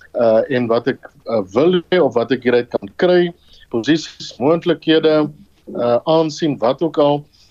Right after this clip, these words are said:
eh, dat jy dit nou aan 'n ander kant moet gaan soek en aan 'n ander kant moet gaan kry. Nou goed, mens moet hoop hê en dit lyk tog of daar nuwe moontlikhede is. Mens sien nie eintlik hierdie groen spruite in die provinsiale regering, eh, en, eh, hoe dit uitspeel op 'n plaaslike vlak in die Vrystaat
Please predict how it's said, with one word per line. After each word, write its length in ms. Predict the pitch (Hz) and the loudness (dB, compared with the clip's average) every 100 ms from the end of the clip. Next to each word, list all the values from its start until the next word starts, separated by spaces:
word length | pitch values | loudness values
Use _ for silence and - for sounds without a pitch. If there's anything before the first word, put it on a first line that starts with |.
| _ - | _ -4
eh, 140 | 123 | 0
dat 200 | 123 123 | 0 0
jy 100 | 127 | 0
dit 160 | 127 123 | 0 0
nou 120 | 123 | 0
aan 60 | 127 | 0
'n 100 | - | 0
ander 240 | 143 147 147 | 0 0 0
kant 220 | 135 131 | -4 -2
moet 140 | 123 | -4
gaan 140 | 127 117 | -4 -4
soek 220 | 131 123 | -4 -2
en 60 | |
aan 80 | 113 | 0
'n 100 | 110 | 0
ander 200 | 117 120 | 0 0
kant 220 | - 107 107 | 0 -2 -2
moet 120 | 95 | -4
gaan 200 | 104 92 | -4 -6
kry. 220 | - 90 - | -2 -2 0
Nou 140 | 143 | -2
goed, 240 | 131 147 147 | 2 0 2
mens 300 | 147 147 - | 0 0 -2
moet 200 | 147 - 117 | -2 -2 0
hoop 220 | 165 180 | 0 2
hê 180 | 180 151 | 2 2
en 60 | |
dit 140 | 127 113 | 0 2
lyk 220 | 120 - | 0 2
tog 160 | 175 160 | 0 0
of 100 | 139 | 0
daar 200 | 131 120 | 0 0
nuwe 220 | 120 139 | 0 0
moontlikhede 600 | 123 123 127 131 127 127 196 | 0 -2 -4 -8 -2 0 2
is. 140 | 202 - - - - | 0 -4 -20 -20 -8
Mens 180 | 127 120 | -2 -2
sien 120 | 202 | 2
nie 100 | 208 | 2
eintlik 280 | 165 156 147 | 4 2 2
hierdie 200 | 151 139 | 2 0
groen 260 | - 160 147 | 0 2 2
spruite 580 | - 160 151 147 151 120 | 0 0 0 0 0 2
in 80 | 127 | 2
die 180 | 127 123 | 2 0
provinsiale 760 | 123 127 123 123 107 117 135 | -2 -2 0 0 2 2 2
regering, 580 | 123 - 147 143 139 139 - _ _ _ - | 0 -4 0 0 0 -2 -8 _ _ _ -4
eh, 220 | 127 117 - | 0 0 2
en, 420 | 156 151 143 127 | 2 2 2 0
eh, 220 | - 117 | -2 0
hoe 160 | 117 117 | 0 0
dit 120 | 123 | 0
uitspeel 240 | 135 - 123 | -2 0 0
op 100 | 117 | 0
'n 60 | |
plaaslike 440 | 110 123 123 - 117 | 0 2 2 -2 -4
vlak 300 | 131 120 117 | -2 -2 -2
in 60 | 113 | -4
die 140 | 104 | -2
Vrystaat 520 | - 131 117 117 107 | 0 0 0 0 0